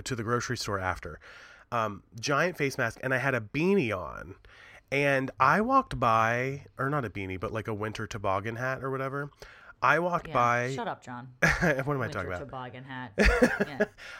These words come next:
Speaker 1: I walked by a mirror or, like, my reflection or something, and I, and I had, like, a jump scare. Because I was like, "Oh, oh my God. Like, is that what I look like? I look
Speaker 2: Terrifying.
Speaker 1: like, I look like a killer."
Speaker 2: Right,
Speaker 1: You
Speaker 2: you
Speaker 1: could
Speaker 2: look
Speaker 1: only
Speaker 2: like
Speaker 1: see
Speaker 2: Dexter,
Speaker 1: this,
Speaker 2: like,
Speaker 1: you
Speaker 2: in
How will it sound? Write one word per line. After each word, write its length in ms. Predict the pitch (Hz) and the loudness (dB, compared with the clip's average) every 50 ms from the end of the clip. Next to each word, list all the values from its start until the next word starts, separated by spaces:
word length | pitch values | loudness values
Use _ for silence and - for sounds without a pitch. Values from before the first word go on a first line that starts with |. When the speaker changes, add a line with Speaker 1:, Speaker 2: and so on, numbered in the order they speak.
| - - | -10 -4
Speaker 1:
I 140 | - 170 175 | 0 2 2
walked 260 | 202 240 294 - - | 2 2 0 0 4
by 180 | - 226 214 | 6 6 6
a 100 | 208 185 | 6 4
mirror 520 | 143 123 110 107 104 107 113 120 127 135 135 | 2 0 -2 -2 -2 0 2 2 2 2 0
or, 140 | 90 117 117 | 0 0 0
like, 220 | 107 104 101 - | 0 -2 -2 -2
my 100 | 107 107 | -2 -2
reflection 540 | 104 107 98 - - 101 98 - - 123 123 | 0 -2 -2 -2 -4 -4 -4 -4 -6 -6 -6
or 80 | 120 | -6
something, 480 | 117 - 143 135 127 - 143 139 143 - | -4 -4 -4 -6 -4 -4 -4 -6 -4 -6
and 140 | - 120 120 | -6 -4 -2
I, 100 | 110 107 - _ | -2 -4 -4 _
and 120 | - 113 113 | -6 -4 -2
I 60 | 101 | -2
had, 140 | 104 113 104 | -2 -2 -4
like, 140 | 107 - | -6 -6
a 60 | - 85 | -8 -10
jump 320 | - - 95 92 - - | -6 -6 -6 -6 -6 -8
scare. 440 | - - - - 50 - - - - _ _ _ _ - - - - - - - | -10 -10 -10 -12 -12 -12 -14 -14 -16 _ _ _ _ -20 -20 -20 -20 -20 -10 -6
Because 320 | 147 156 156 139 165 139 | -4 -2 2 2 4 6
I 80 | 160 151 | 6 6
was 160 | 147 131 151 | 6 6 2
like, 140 | 143 123 - | 0 0 2
"Oh, 240 | - 156 170 185 - - - | 2 2 2 2 -2 2 4
oh 120 | 160 185 | 6 6
my 100 | 202 180 | 6 4
God. 480 | 123 127 131 139 147 107 85 71 85 - - | 4 2 0 2 2 0 0 -2 -8 -10 -10
Like, 120 | - 104 | -6 -4
is 120 | 135 123 107 | -4 0 2
that 100 | 139 156 | 2 4
what 80 | 180 | 4
I 80 | 185 143 | 4 2
look 320 | 107 101 104 101 - - | 2 -2 -4 -6 -4 -2
like? 420 | 147 156 170 196 214 - - - - - | 0 2 4 4 2 0 -2 -10 -2 2
I 60 | - 151 | 4 4
look 180 | 151 160 180 190 | 6 6 8 8
Speaker 2:
Terrifying. 640 | 359 466 494 494 - - 233 208 196 185 170 165 170 | 10 10 10 10 10 10 10 10 10 6 4 10 12
Speaker 1:
like, 20 | |
I 80 | 220 285 | 12 12
look 160 | 320 392 - | 12 12 12
like 140 | 415 392 - | 12 12 10
a 80 | 392 | 10
killer." 600 | - - - - 294 330 359 320 175 117 82 - - 101 98 - - - - - - - - - - - - - - - _ _ _ _ - - | 8 8 8 8 10 10 12 10 10 8 6 6 6 6 6 6 0 -6 -8 -12 -14 -16 -18 -20 -20 -20 -20 -20 -20 -20 _ _ _ _ -16 -4
Speaker 2:
Right, 140 | 214 294 233 | 2 4 4
Speaker 1:
You 60 | 240 | 6
Speaker 2:
you 60 | - | 8
Speaker 1:
could 100 | - 285 | 8 10
Speaker 2:
look 100 | 269 254 | 10 10
Speaker 1:
only 160 | 254 277 302 | 10 10 8
Speaker 2:
like 160 | 262 226 196 247 | 8 6 6 6
Speaker 1:
see 180 | 247 240 233 | 6 4 6
Speaker 2:
Dexter, 280 | 196 214 202 - - 98 | 6 4 4 4 2 -2
Speaker 1:
this, 40 | - | 0
Speaker 2:
like, 220 | 180 190 190 - | 0 0 0 0
Speaker 1:
you 60 | - 175 | -2 -4
Speaker 2:
in 140 | 202 165 | -2 2